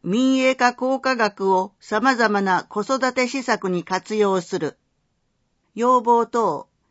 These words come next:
民営化ではなく、保育の量の拡大、質の向上に向け、保育士配置基準を改善するよう要望する。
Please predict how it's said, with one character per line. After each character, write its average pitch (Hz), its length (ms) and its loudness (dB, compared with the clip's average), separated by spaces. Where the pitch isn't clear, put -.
民 262 280 0
営 269 180 0
化 247 160 -2
で 247 120 -2
は 214 140 2
な 220 180 -2
く、 190 240 -8
保 269 180 0
育 247 240 -4
の 220 160 -2
量 247 300 0
の 190 160 -2
拡 214 320 -6
大、 202 300 -2
質 - 260 -10
の 254 180 -2
向 247 280 -2
上 240 220 0
に 226 160 -2
向 220 120 -6
け、 220 280 -4
保 247 220 -2
育 262 240 -6
士 208 120 -4
配 233 260 -2
置 262 180 -6
基 269 160 -4
準 214 260 -2
を 190 120 4
改 247 260 0
善 254 240 -4
す 254 140 -6
る 247 160 -2
よ 247 200 2
う 202 60 2
要 196 240 2
望 185 260 0
す 190 160 -8
る。 170 200 -8